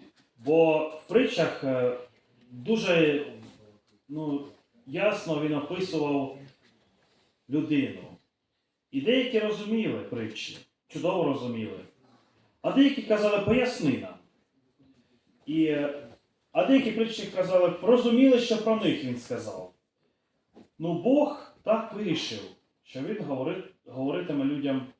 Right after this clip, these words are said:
в притчах. Він каже одним учням своїм, каже: "Вам дано знати таємниці Царства Небесного", а тим в притчах все буває.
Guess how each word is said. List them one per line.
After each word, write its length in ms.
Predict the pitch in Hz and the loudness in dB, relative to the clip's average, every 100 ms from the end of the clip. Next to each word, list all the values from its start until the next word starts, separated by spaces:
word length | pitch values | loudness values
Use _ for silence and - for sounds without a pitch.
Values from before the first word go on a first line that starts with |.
| _ _ | _ _
в 20 | |
притчах. 460 | - 151 139 - - | -8 -6 -6 -12 -12
Він 140 | 190 | -6
каже 240 | 185 151 151 | 0 2 2
одним 520 | 160 220 240 220 175 - _ _ _ _ _ _ 147 - 135 | 0 0 0 0 -6 -16 _ _ _ _ _ _ -20 -16 -4
учням 360 | 160 170 156 135 | -4 -2 -4 -2
своїм, 220 | 135 - | -4 -4
каже: 200 | 117 131 | -4 -2
"Вам 200 | 196 214 | -2 0
дано 340 | 226 240 185 | 2 4 2
знати 500 | 135 139 131 120 107 - _ _ _ _ | 2 0 0 -2 -6 -10 _ _ _ _
таємниці 520 | 147 143 151 135 127 | -2 0 0 -2 -4
Царства 720 | 120 147 131 - 110 104 - _ _ _ - | -8 -6 -6 -6 -12 -12 -14 _ _ _ -14
Небесного", 640 | 123 131 - - - - - | -6 -6 -6 -10 -18 -14 -8
а 100 | - | -2
тим 380 | 277 247 220 - _ _ _ _ _ - | 0 0 -4 -10 _ _ _ _ _ -10
в 40 | |
притчах 400 | 175 165 - - | -6 -4 -6 -10
все 140 | - - - | -4 -2 -2
буває. 360 | - - - | -6 -8 -12